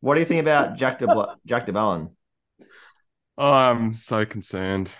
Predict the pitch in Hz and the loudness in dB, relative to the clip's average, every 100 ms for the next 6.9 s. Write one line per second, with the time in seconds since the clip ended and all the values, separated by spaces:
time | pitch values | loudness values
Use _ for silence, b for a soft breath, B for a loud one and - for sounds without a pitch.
0 | _ 104 104 95 - - 120 B B 113 | _ -2 0 -2 -6 -16 -18 B B -12
1 | 113 123 117 113 104 - - 101 92 - | 0 2 2 0 -2 -4 -6 -6 -6 -14
2 | _ - 131 98 - 110 95 123 _ _ | _ -2 -2 0 0 0 0 -4 _ _
3 | _ _ _ _ _ _ _ - 147 139 | _ _ _ _ _ _ _ -4 0 0
4 | 113 120 - 98 113 107 107 - - B | -2 -4 -2 -2 0 0 -2 -6 -16 B
5 | B _ _ _ _ _ _ _ _ _ | B _ _ _ _ _ _ _ _ _
6 | _ 135 151 160 160 147 135 - | _ -2 -2 -2 0 0 0 -4